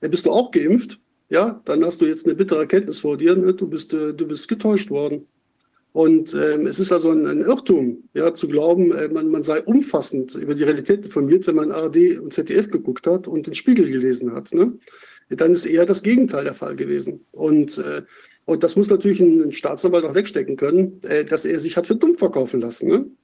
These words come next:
Aber das muss er realisieren. Man muss den quasi anleiten. Ich gehe immer grundsätzlich davon aus, wenn ich eben da mit, ähm, Strafrichtern oder mit Staatsanwälten zu tun habe,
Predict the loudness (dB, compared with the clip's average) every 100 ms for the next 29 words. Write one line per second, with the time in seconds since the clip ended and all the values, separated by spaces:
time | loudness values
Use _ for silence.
0 | _ -2 -2 -2 2 2 4 4 4 4
1 | 2 2 2 2 -2 -14 _ _ _ _
2 | _ 2 4 4 2 0 0 4 4 4
3 | -2 -4 -6 -8 -8 0 2 4 4 4
4 | 2 0 -2 0 0 0 0 2 2 0
5 | 0 2 2 2 0 0 0 -2 -4 -6
6 | -4 -6 -8 -12 -2 0 2 2 2 0
7 | -2 -6 -8 -2 0 0 -2 -4 -6 0
8 | 0 0 -6